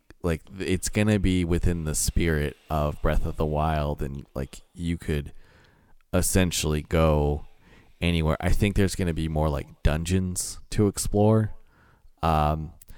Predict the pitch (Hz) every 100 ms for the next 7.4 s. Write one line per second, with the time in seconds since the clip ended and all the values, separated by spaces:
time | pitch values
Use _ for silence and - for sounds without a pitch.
0 | - - - 185 175 95 82 107 127 131
1 | 135 110 117 113 101 98 92 95 95 90
2 | 90 85 82 - - 82 78 76 - 82
3 | 80 76 73 - 80 76 80 76 - -
4 | - - - - _ _ _ _ _ _
5 | _ _ 87 85 76 69 71 71 - -
6 | - _ _ _ _ _ _ _ 95 82
7 | 67 62 76 -